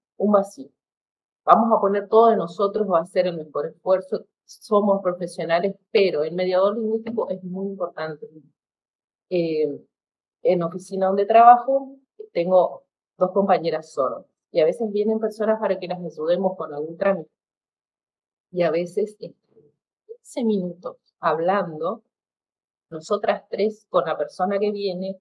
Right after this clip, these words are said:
hasta que logramos comprender su manera de comunicación. Entonces, mis compañeras sordas son de gran valor en esto que es que la persona comprenda.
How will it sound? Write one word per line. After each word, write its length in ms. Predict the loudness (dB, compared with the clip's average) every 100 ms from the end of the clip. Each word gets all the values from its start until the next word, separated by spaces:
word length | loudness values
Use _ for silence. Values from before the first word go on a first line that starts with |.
| _
hasta 340 | -10 -4 -6 -4
que 180 | -8 _ _ _ _ _ _ _ -2
logramos 540 | 4 6 4 2 -2
comprender 600 | -2 -2 0 -2 -2 -6 -6
su 160 | -4
manera 420 | -2 -2 -2 -2
de 120 | -2 -4
comunicación. 640 | -8 -8 -10 -16 -20 _ _ _ -16
Entonces, 520 | -14 -6 -6 -6 -14 _ _ _ _ _ -12
mis 160 | -10
compañeras 760 | -4 -2 0 0 0 0 0 -2
sordas 460 | -2 0 0 -2 -6 _ _ _ _ _
son 260 | _ 0 2
de 100 | 2
gran 320 | 2 2 2
valor 500 | 0 0 2 0 -2 -16 _ -10
en 220 | -8 -4
esto 640 | -6 -8 -4 0 2 0 -8 _ _ -8
que 280 | -6 -2
es 260 | -4 -4 -14 -4
que 100 | 0
la 140 | 2
persona 600 | 0 -4 -2 0 0 -6 _
comprenda. 720 | 0 0 0 -4 -4 -4 -8